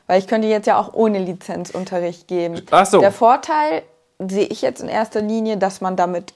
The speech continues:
Speaker 1: werben kann. In dem Sinne, dass man zum Beispiel bei sich auf seine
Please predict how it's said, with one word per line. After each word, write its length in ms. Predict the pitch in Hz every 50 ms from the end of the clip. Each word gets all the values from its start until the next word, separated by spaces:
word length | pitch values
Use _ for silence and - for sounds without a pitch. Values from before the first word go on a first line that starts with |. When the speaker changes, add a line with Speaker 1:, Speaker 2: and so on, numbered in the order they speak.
| _
Speaker 1:
werben 640 | - 170 160 - 170 175 160 156 160 - 202 226 240
kann. 360 | - - - 240 254 277 311 349 403 427 _ _ _ _ _ _
In 100 | 214 196 190
dem 200 | 214 208 214 202
Sinne, 220 | 190 202 202 196
dass 160 | 185 185 -
man 360 | 185 185 185 180 180 180 190 190
zum 120 | - 202 185
Beispiel 340 | 180 190 196 - - 170 170
bei 160 | 185 185 196
sich 240 | 196 202 202 196 - _ - - - - - - _ _ _ _ _ _ _ _ _ _ _ _ _ -
auf 140 | - 202 185
seine 580 | - 214 196 190 190 190 190 190 190 185 -